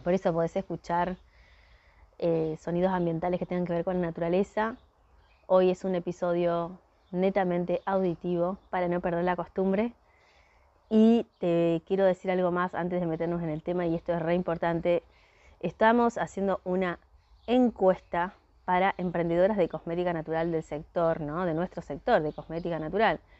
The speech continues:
Es una, una encuesta que es de emprendimiento, pero específicamente para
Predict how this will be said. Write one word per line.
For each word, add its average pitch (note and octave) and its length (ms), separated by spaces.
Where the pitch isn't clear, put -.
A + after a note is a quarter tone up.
Es F#3 100
una, E3+ 340
una G3+ 160
encuesta F#3+ 380
que F3+ 240
es F#3 100
de F#3+ 120
emprendimiento, F#3 920
pero F3 160
específicamente G#3 1040
para E3+ 420